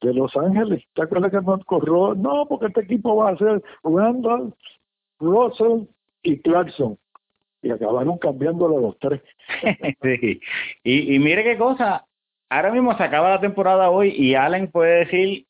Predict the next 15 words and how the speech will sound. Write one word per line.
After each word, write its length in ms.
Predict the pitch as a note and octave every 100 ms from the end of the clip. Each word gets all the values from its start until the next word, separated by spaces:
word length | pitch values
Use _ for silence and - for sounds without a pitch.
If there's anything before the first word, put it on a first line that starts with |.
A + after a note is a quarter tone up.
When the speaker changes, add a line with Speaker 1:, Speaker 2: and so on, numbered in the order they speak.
| -
Speaker 2:
que 140 | C3
nadie 220 | C3+ D3+
ha 80 | E3
sido 200 | F3 E3+
más 180 | D#3+ D#3+
exitoso 500 | D#3 D3+ C#3 D3 D#3
que 220 | C#3 C#3+
él. 200 | D#3 D#3+ - _ _ _ _
Le 280 | A#2+ C3 B2+
dio 200 | C3+ E3+
un 100 | -
tapón 380 | - D3+ F3
asqueroso 600 | F#3 F#3 E3 C#3+ F3 F#3
a 60 | E3+
LeBron 560 | C#3 A#2+ C3+ F#3 A#3+